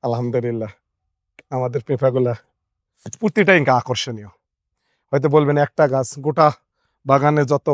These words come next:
ফল পাকছে, এই ফলগুলো আসলে কালকে আমাদের একটা প্রতিষ্ঠানে দিতে চাইছিলাম, কালকে পারি নাই সময়ের অভাবে।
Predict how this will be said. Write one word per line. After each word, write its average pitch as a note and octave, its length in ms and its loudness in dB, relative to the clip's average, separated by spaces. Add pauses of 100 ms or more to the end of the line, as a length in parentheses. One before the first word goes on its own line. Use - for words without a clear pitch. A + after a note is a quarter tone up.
ফল C#3 180 -2
পাকছে, D3+ 380 -6 (1080)
এই D3+ 100 -16
ফলগুলো D3+ 360 -2
আসলে D#3 280 -2
কালকে D3+ 380 -2
আমাদের D3 360 0
একটা C#3 200 -6
প্রতিষ্ঠানে C#3 500 -6 (920)
দিতে C#3 240 -6
চাইছিলাম, C#3 460 -4 (300)
কালকে E3 300 -4
পারি D#3+ 320 2
নাই D#3 140 0
সময়ের C#3 380 0
অভাবে। C3 300 0